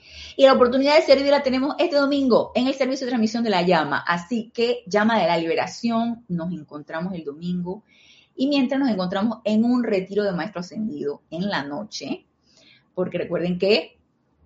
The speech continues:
nos vamos en la noche a un retiro de maestro ascendido, ya sea al Templo de la Verdad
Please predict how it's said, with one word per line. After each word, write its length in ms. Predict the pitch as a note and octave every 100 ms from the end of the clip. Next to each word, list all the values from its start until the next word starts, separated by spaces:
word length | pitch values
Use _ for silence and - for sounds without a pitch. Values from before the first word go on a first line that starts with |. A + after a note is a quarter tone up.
| _
nos 160 | E3+ D#3
vamos 240 | D#3+ A3+
en 80 | D#3+
la 100 | E3+
noche 380 | G#3 B3 D#4+ -
a 60 |
un 60 | G#3+
retiro 260 | G#3+ G#3+ G#3+
de 60 |
maestro 160 | G#3+ A3
ascendido, 360 | G#3 E3+ F#3
ya 100 | F#3+
sea 140 | F3+ F3+
al 140 | F3
Templo 280 | G#3 G#3 A3+
de 60 | A3
la 120 | D3
Verdad 420 | D3 E3+ A3 C#4+